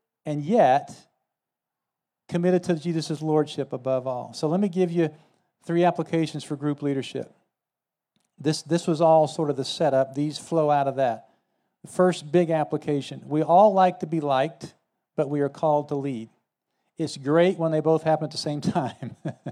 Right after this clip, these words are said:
but they won't always. And if you've been leading for a while, you know that's true. I got a, um, an email from a friend who helped start the church thirty years ago.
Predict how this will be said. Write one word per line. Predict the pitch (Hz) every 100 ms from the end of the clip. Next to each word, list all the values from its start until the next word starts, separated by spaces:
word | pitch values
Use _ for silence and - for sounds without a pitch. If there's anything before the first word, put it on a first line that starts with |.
| - - - - _ - - _ - _ _ _ - _ _ _
but | 160 156
they | 160
won't | 165 160
always. | 151 143 123 107 - -
And | 131
if | 123
you've | 156
been | 160 151
leading | 151 151
for | 165
a | 151
while, | 131 127
you | 127
know | 131 123
that's | 120 120
true. | - 165 120 - _ _ _ _ _ _ _ _ _ _ -
I | 156
got | 165 151
a, | 139 151
um, | 135 120 113 - _ _ _ _ _ _ _ _ -
an | 147
email | 180 175 139 135
from | 139 131
a |
friend | 127 160 147 143 139 107 _ _ _ _
who | 160
helped | 147 175
start | 170 170 165
the |
church | 156 165 160 156
thirty | 165 151
years | 147 156 147
ago. | 151 151 151 143